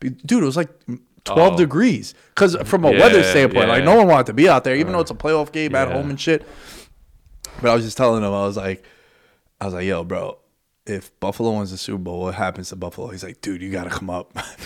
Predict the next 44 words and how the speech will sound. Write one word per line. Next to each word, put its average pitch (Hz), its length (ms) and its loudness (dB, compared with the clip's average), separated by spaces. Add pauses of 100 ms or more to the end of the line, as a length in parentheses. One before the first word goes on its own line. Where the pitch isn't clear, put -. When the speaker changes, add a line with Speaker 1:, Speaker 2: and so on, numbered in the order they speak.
(180)
Speaker 1:
Like, 143 140 4
if 139 160 2
Buffalo 156 560 6
goes 143 380 2
to 160 80 4
the 151 120 4
Super 143 220 4
Speaker 2:
Sunday 147 160 4
Speaker 1:
Bowl, 165 80 8
Speaker 2:
night. 127 320 6 (100)
Speaker 1:
you 190 180 4
gotta 180 360 8
just 190 280 4
come 165 280 6
and 151 100 6
watch 147 240 8
Speaker 2:
Yeah. - 80 -2
Speaker 1:
the 143 80 -2
Super 147 320 2
Bowl 123 280 6
with 120 100 8
us, 113 240 2
bro. 117 300 4
Speaker 2:
Yeah. 113 40 0
Speaker 1:
Like, 120 180 2
it's, 135 240 -2
we're 139 240 4
burning 151 500 4
the 147 100 4
city 135 340 0
down. 120 380 6
Speaker 2:
That 135 240 0
parade, 127 460 2
like, 104 200 0
Speaker 1:
<laughs> - 320 -12
They're 196 180 6
gonna 196 240 2
burn 185 520 2
it 180 120 2
Speaker 2:
like, 139 140 0
Speaker 1:
down, 165 320 0
Speaker 2:
literally, 156 280 0
Speaker 1:
bro. 117 100 -8
Speaker 2:
you, 139 120 -10